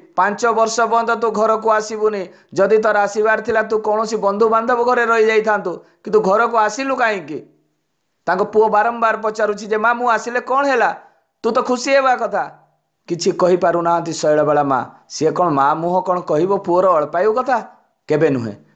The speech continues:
ତାର ଦିନ ଦେଖାଯାଇଛି ଶୈଳବାଳା ମାଆଙ୍କର ପୁଅର ଜ୍ୱର ଆସିଯାଇଛି। ଶୈଳବାଳା ମା ଚିନ୍ତିତ ହେଇଛନ୍ତି, ବ୍ୟସ୍ତ ହେଇଯାଇଛନ୍ତି, ବିବ୍ରତ ହେଇଯାଇଛନ୍ତି। ଠାକୁରଙ୍କ ନାମ ପ୍ରବଳ କରି ଚାଲିଛନ୍ତି ଏବଂ ଡାକ୍ତରଙ୍କୁ ଦେଖେଇଛନ୍ତି। ତିନି ଦିନ ଚାଲିଗଲା, ଜ୍ୱର ଛାଡ଼ିଲା ନାହିଁ।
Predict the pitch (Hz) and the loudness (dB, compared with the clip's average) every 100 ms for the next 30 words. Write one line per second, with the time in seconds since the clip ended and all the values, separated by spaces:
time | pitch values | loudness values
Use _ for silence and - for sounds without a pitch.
0 | _ - 135 139 143 143 147 139 143 143 | _ 0 2 2 0 -2 -4 -4 -2 0
1 | 143 143 127 135 135 135 139 135 131 131 | 0 0 -2 0 2 2 0 0 -2 -2
2 | 127 127 123 123 107 117 117 110 - 104 | -4 -2 -2 -2 -2 0 2 0 -2 -4
3 | 95 - - - - _ - 208 226 226 | -4 -8 -20 -20 -20 _ 0 2 4 2
4 | 220 220 214 233 233 233 220 202 180 175 | 2 0 -4 -8 -8 -4 0 2 2 -2
5 | 156 143 - - 151 226 240 - 233 226 | -4 -10 -12 -18 0 2 2 0 2 2
6 | 226 214 214 220 202 233 226 220 220 202 | 0 0 0 0 0 0 2 0 0 0
7 | 202 196 190 190 202 185 190 185 190 180 | -2 -4 -2 -2 -2 0 0 2 0 0
8 | 180 170 175 165 180 147 165 143 151 139 | -4 0 -2 0 -4 -2 -2 -2 -4 -4
9 | 135 - - 151 190 185 156 - 120 180 | -6 -10 -6 0 0 0 -4 -16 -4 -4
10 | 185 190 180 175 175 147 156 131 139 123 | -2 -2 -2 -4 -6 -4 -4 -6 -6 -8
11 | - - _ - 151 165 165 165 165 147 | -10 -14 _ -4 -2 0 0 0 0 -2
12 | 156 - 165 151 160 156 156 127 139 143 | -4 -4 -2 0 0 0 0 0 0 0
13 | 139 135 131 127 120 113 | -2 -2 0 -2 -2 -8